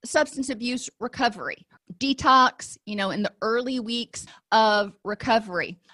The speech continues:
the brain is recovering, the neurotransmitters are, you know, trying to get rebalanced. They're not, uh, receiving the influx of the chemicals anymore. People's moods tend to be a lot more,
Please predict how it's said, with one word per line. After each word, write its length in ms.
the 380
brain 640
is 420
recovering, 680
the 80
neurotransmitters 1300
are, 500
you 100
know, 120
trying 440
to 80
get 280
rebalanced. 760
They're 140
not, 560
uh, 280
receiving 600
the 140
influx 800
of 260
the 220
chemicals 640
anymore. 540
People's 400
moods 500
tend 340
to 60
be 400
a 80
lot 360
more, 520